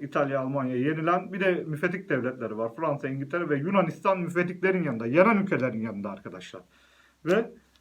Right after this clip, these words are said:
e, bu anlaşmada bir tarafta yenilen İtalya, yenen Yunanistan'a, e, toprak devrimi veriyor ve biz bu Paris Anlaşması'nda taraf da değiliz, savaşa girmemişiz,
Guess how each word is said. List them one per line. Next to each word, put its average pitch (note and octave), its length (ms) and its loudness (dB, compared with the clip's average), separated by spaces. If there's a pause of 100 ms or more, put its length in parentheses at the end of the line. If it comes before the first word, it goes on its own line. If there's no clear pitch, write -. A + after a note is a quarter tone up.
(160)
e, - 80 -12 (500)
bu B3 320 0
anlaşmada C#3+ 640 -2
bir A3+ 80 -4
tarafta D3 320 2
yenilen F#3 480 2
İtalya, F#3+ 580 0
yenen F#3 320 4
Yunanistan'a, D3 760 -2 (340)
e, D3+ 300 -2
toprak F3 440 2
devrimi A2 380 -2
veriyor D3 400 -2
ve F#3 160 0
biz F#3 160 -4
bu - 300 -8 (540)
Paris G#3+ 320 8
Anlaşması'nda F#3+ 600 -2
taraf G#3+ 320 4
da F#3 120 0
değiliz, G#2+ 380 -4
savaşa F3 300 4
girmemişiz, F3+ 540 -2